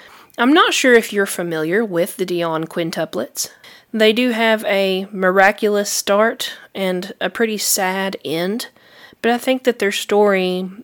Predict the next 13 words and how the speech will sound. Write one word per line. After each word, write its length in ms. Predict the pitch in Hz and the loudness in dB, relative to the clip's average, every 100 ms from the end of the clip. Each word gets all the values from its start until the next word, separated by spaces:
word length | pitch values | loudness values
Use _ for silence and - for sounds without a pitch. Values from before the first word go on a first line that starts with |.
| - | -4
deserves 560 | 196 202 208 208 196 | -2 2 2 2 -2
to 120 | - | -6
be 140 | 185 165 | -4 -6
told 640 | - 202 196 165 151 156 - - - - | -2 2 4 4 2 0 -10 -20 -20 -12
because 360 | 190 175 208 196 | -8 -2 0 0
it 120 | 214 | 2
speaks 500 | - - 240 240 - | 2 2 0 -4 -4
volumes 680 | 196 190 202 196 175 170 180 | 0 4 4 2 -2 -6 -6
about 240 | 180 165 | -6 -6
the 160 | 180 - | -6 -6
exploitation 880 | 185 - - 180 170 - 165 156 160 | -6 -6 -6 -2 -2 -2 -4 -4 -4
of 160 | 143 - | -4 -4
children. 600 | - - - - 76 | -6 -6 -10 -10 -12